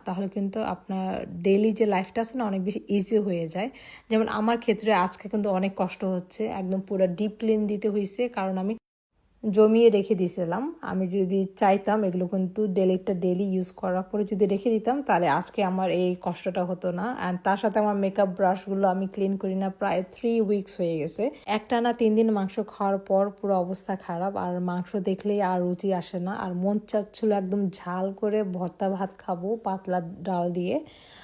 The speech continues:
আর এদিকে আমি রসুন ভর্তা করব, আলু ভর্তা, আলু সিদ্ধ করে রাখছি, তার সাথে পাতলা ডাল, আর এদিকে আমি একটু ইলিশ মাছ রান্না করতেছিলাম। আর এই তো আমার রান্না একদমই কমপ্লিট। ইলিশ মাছ একদম ঝোল ঝোল করে রান্না করছি, এটাকে ভাজিনি, ডাইরেক্ট রান্না করছি। এভাবেও খেতে অনেক বেশি মজা লাগে।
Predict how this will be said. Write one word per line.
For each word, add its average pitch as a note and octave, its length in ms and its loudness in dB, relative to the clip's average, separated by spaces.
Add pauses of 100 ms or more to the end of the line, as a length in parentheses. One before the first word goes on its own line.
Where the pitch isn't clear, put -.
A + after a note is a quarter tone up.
(140)
আর F#3+ 220 0
এদিকে G3 280 2
আমি G#3 140 2
রসুন A3 340 2
ভর্তা A#3 260 4
করব, A#3 600 6
আলু G3 260 2
ভর্তা, G#3+ 400 0
আলু G#3 160 0
সিদ্ধ G#3+ 260 0
করে G#3 260 2
রাখছি, G#3 460 0
তার G3 180 -4
সাথে F#3+ 200 -4
পাতলা G3 440 0
ডাল, F#3+ 400 0 (400)
আর F#3+ 220 2
এদিকে F#3 300 2
আমি F#3+ 140 2
একটু F#3+ 180 -4
ইলিশ F#3+ 340 -2
মাছ F#3+ 260 -2
রান্না F#3 240 0
করতেছিলাম। F#3+ 800 -4 (260)
আর G#3+ 200 6
এই A#3 180 8
তো C#4 160 4
আমার B3 320 4
রান্না A3 340 2
একদমই A3 360 0
কমপ্লিট। G#3+ 580 -2
ইলিশ G3+ 360 -4
মাছ G3 220 -2
একদম G#3 480 -2
ঝোল G3 240 0
ঝোল G3+ 220 -2
করে G#3 200 0
রান্না F#3+ 280 2
করছি, G3+ 520 -4
এটাকে G3 340 -4
ভাজিনি, G3 560 -2
ডাইরেক্ট F#3 420 0
রান্না F#3 200 -2
করছি। F#3+ 400 -4
এভাবেও F#3 320 -2
খেতে G3 280 -4
অনেক F#3 240 -4
বেশি G3 200 -4
মজা F#3 320 -2
লাগে। F3+ 240 -4